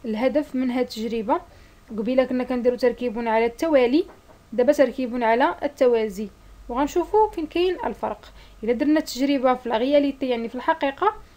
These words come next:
غنقارنوا مره اخرى القيم اللي غادي تخرج لينا، سواء في جهاز الفولتمتر في واحد او لا في اثنان او لا جهاز الفولتمتر في.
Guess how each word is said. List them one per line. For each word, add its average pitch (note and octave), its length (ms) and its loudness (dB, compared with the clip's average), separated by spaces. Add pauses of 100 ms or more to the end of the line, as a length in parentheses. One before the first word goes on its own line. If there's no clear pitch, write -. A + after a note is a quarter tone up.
(180)
غنقارنوا D4 640 2 (400)
مره D4 360 4
اخرى C4+ 440 0 (160)
القيم C#4 600 0
اللي B3+ 160 -2
غادي B3+ 160 -2
تخرج A#3+ 320 -8
لينا، A#3 280 -4 (280)
سواء C4+ 420 4
في A3+ 80 -4
جهاز B3+ 340 0
الفولتمتر A#3 600 -2 (480)
في C#4 120 2
واحد C4 360 4 (460)
او B3+ 120 4
لا B3 240 6 (220)
في C4 140 2
اثنان C4 380 -2 (100)
او C4+ 80 2
لا C4+ 100 2
جهاز A#3+ 420 -2
الفولتمتر A#3+ 580 -2 (320)
في. G3+ 120 -8